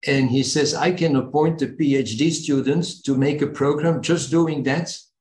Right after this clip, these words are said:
which is we take the repertory and we allow, as we call it ourselves, to repertorize the symptoms." And so that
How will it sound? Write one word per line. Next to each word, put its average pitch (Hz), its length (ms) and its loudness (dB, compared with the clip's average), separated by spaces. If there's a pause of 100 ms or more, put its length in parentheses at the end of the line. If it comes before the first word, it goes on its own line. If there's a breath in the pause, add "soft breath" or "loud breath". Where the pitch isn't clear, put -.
(140)
which 127 280 -2
is 123 240 0
we 120 140 0
take 147 200 0
the 131 80 0
repertory 170 880 2
and 135 160 -2
we 135 160 2
allow, 139 560 0 (840)
as - 180 -2
we 139 120 2
call 143 580 0
it - 320 -4
ourselves, 139 640 0 (260 loud breath)
to 139 80 0
repertorize 135 680 2
the 117 80 -2
symptoms." 139 500 -2 (560 loud breath)
And 123 140 0
so 139 220 2
that 185 200 0